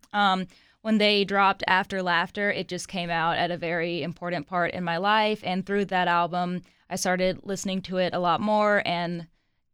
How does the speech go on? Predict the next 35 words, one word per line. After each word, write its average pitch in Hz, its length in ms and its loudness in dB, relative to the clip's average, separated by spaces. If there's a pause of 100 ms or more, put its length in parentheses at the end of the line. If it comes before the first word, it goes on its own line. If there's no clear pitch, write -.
(100)
fell 190 200 2
in 185 100 0
love 175 140 0
with 180 100 -2
their, 170 160 0
like, 165 240 -2
entire 170 460 -2
discography. 165 840 -6
So 151 320 -6
I'm 165 160 -2
a 160 60 -8
pretty 160 260 -10
big 143 200 -12
fan 139 340 -6
of 143 140 -10
them 110 180 -10
now. 57 300 -8 (400)
And 196 180 0
then 196 180 2
as 185 240 2
for 196 140 -4
W 185 300 -2
K 180 240 -6
N 175 100 -6
C, 175 380 -2
um, 165 560 -6 (240)
again, 185 440 -2
like 165 200 -6
I 160 80 -8
said, 160 320 -4
I 151 340 -2
love 135 300 -12
music, 185 560 -2
always 160 260 -4
have. 180 420 0